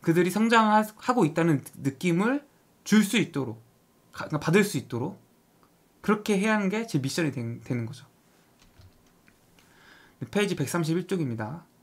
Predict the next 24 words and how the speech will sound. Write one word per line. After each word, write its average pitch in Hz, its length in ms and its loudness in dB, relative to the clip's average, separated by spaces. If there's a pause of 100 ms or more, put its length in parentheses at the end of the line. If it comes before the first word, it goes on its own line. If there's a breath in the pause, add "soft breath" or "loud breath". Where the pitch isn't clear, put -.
(400 soft breath)
항상 240 460 2
실험하라. 165 560 -2 (840 soft breath)
모두를 226 420 4
대상으로 151 720 0 (240)
삼고 226 360 -4
싶어서 123 500 -10 (460 soft breath)
재미없는 170 500 4
제품이나 135 640 -6 (200)
서비스를 196 720 -4 (100)
만들 131 260 -4
수도 - 200 -10
있다. - 280 -10 (880 soft breath)
그렇게 208 300 2
하면 202 440 4
일단 147 280 0
크게 202 200 0
욕먹을 156 420 2
일이 127 160 -4
없다. 113 360 -10 (1000 soft breath)
기준에 165 380 2
맞고 131 440 -4 (420)
긴장을 156 380 4
유발하지 127 360 -2
않으니까. 117 460 -8